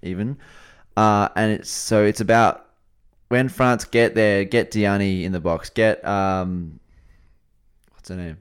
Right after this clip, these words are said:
Fuck, <laughs> I just literally just saw it before. Uh, Cascarino in the box, get Malard in the box, uh, in the box. Uh, it's like, can these, can they find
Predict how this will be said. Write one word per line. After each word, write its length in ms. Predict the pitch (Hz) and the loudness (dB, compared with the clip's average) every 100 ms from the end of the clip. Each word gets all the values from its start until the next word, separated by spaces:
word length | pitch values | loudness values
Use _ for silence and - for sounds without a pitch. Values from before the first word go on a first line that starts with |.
| - | -18
Fuck, 220 | - - _ | -20 -20 _
<laughs> 100 | - | -10
I 40 | - | -8
just 200 | 101 - | -8 -8
literally 220 | 98 95 | -8 -6
just 160 | 90 - | -8 -8
saw 140 | 87 | -8
it 80 | 82 | -8
before. 260 | - 82 80 - - - - | -10 -12 -12 -18 -20 -20 -4
Uh, 220 | 98 95 | 0 0
Cascarino 640 | 92 113 - 98 95 87 | 0 -2 0 0 0 0
in 60 | 87 | -4
the 100 | 85 | -4
box, 340 | 85 82 - | -4 -6 -8
get 240 | - 110 101 | -8 -4 -4
Malard 360 | 98 92 90 | -4 -4 -4
in 80 | 85 | -6
the 80 | 85 | -8
box, 400 | 80 80 - - - - - _ _ - | -10 -12 -18 -20 -20 -20 -20 _ _ 0
uh, 300 | 104 98 95 | 2 4 2
in 120 | 104 | -2
the 60 | 98 | -2
box. 320 | 90 - - - | 0 -2 -6 -2
Uh, 260 | 107 104 - | 0 0 -2
it's 160 | - | -6
like, 220 | 110 - _ _ | -8 -8 _ _
can 220 | - 120 | -2 0
these, 280 | 117 117 104 | 2 0 -2
can 260 | - 123 123 | -4 -2 0
they 420 | 117 107 101 98 - _ _ _ _ _ _ | 2 2 0 -6 -16 _ _ _ _ _ _
find 640 | _ - 107 107 101 95 | _ 0 2 2 0 -4